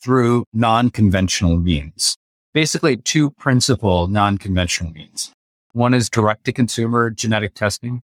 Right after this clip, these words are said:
As I said, it's all the same technology that is used. Increasingly so, this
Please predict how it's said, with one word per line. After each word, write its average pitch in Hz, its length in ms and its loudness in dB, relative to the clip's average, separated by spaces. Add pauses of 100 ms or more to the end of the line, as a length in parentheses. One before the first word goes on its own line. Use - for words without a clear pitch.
(120)
As 101 160 0
I 95 60 2
said, 110 280 -2 (100)
it's 139 140 -4
all 135 140 2
the 127 80 -2
same 123 260 0
technology 107 720 0
that 95 220 -2
is 87 180 -2
used. 95 500 -4 (300)
Increasingly 135 800 2
so, 107 380 0
this 110 300 -4